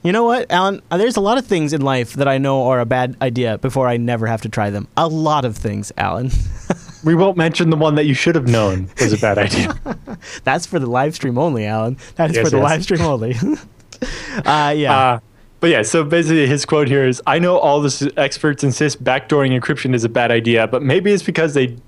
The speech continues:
Speaker 2: haven't tried it." It's like, no, it's on principle, it's a bad idea. You, what you're asking for is a backdoor that only certain people can use, and that's just not even possible. And it defeats the entire point of encryption.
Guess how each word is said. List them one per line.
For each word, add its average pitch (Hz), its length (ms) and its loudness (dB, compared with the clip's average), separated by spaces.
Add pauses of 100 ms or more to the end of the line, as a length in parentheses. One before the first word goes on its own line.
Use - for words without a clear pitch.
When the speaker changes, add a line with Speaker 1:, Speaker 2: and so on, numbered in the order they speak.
(140)
Speaker 2:
haven't 156 380 -4
tried 143 360 0
it." 90 160 -2 (560)
It's - 220 -2
like, 139 240 0 (300)
no, 143 500 2 (240)
it's 143 320 -2 (240)
on 170 220 2
principle, 185 500 0
it's 151 140 0
a 170 40 0
bad 170 220 0
idea. 175 240 0 (240)
You, 165 260 -6 (440)
what 196 180 2
you're 214 100 2
asking 185 360 -2
for 175 180 2
is 143 80 0
a 143 80 2
backdoor 160 460 0
that 147 160 0
only 151 220 2
certain 147 260 -2
people 151 260 0
can 143 160 2
use, 147 260 4
and 123 140 2
that's 123 140 0
just - 200 0
not 160 260 2
even 160 200 0
possible. 165 560 0 (540)
And 170 160 2
it 170 100 0
defeats 170 400 0
the 202 140 2
entire 185 360 2
point 196 300 0
of 185 60 0
encryption. 185 640 0